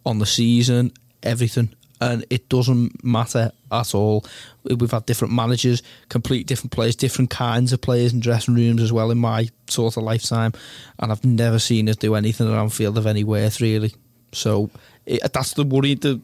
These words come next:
the reason I feel so numb is because I just kind of expected it.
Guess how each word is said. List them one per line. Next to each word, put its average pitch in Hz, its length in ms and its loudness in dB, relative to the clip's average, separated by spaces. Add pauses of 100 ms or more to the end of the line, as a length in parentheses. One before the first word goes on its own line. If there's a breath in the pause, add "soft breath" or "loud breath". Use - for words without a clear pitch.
(160)
the - 260 -6
reason 147 260 2
I 139 40 2
feel 123 280 2
so 120 160 0
numb 117 400 2 (260)
is 120 120 -6
because 117 480 -2 (680 loud breath)
I 123 80 -4
just - 260 -2
kind 127 200 -2
of 127 60 -2
expected 123 420 -4
it. 135 140 -2